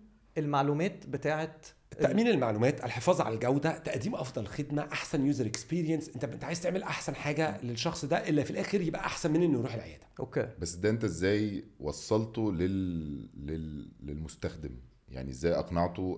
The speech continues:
Speaker 3: إن أنت المعلومات اللي هتديها لنا دي سرية، مش تطلع لحد، حتى لو أنت
Speaker 2: بص.
Speaker 3: جايب أحسن حاجة في العالم؟ ما هو أنا،
Speaker 2: ما،
Speaker 3: أنا
Speaker 2: ما،
Speaker 3: كمستخدم ما أعرفش إيه جي آر دي بي،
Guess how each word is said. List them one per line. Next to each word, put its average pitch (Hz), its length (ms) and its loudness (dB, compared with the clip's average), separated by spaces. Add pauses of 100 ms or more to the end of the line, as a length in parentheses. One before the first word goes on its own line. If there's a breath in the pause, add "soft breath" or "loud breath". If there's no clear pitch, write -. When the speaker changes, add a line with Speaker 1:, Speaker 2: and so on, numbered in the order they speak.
Speaker 3:
إن 69 180 -6
أنت 78 500 -2 (600 soft breath)
المعلومات 67 400 -6
اللي 71 120 -4
هتديها 67 260 -8
لنا 73 160 -6
دي 71 140 -10
سرية، 73 720 -4
مش 69 160 -10
تطلع - 260 -6
لحد، 69 440 -6
حتى 85 320 -2
لو 71 120 2
أنت 85 160 -2
Speaker 2:
بص. 80 80 4
Speaker 3:
جايب 85 380 0 (480 soft breath)
أحسن 82 360 -2
حاجة 85 160 -2
في 85 80 -4
العالم؟ 76 380 0
ما 67 60 -2
هو 76 80 2
أنا، 85 80 2
Speaker 2:
ما، - 160 6
Speaker 3:
أنا - 20 2
Speaker 2:
ما، 82 100 4
Speaker 3:
كمستخدم 87 460 0
ما 76 40 2
أعرفش 85 260 2
إيه 80 120 0
جي 76 240 -2
آر 76 60 0
دي 73 140 -6
بي، 71 240 -8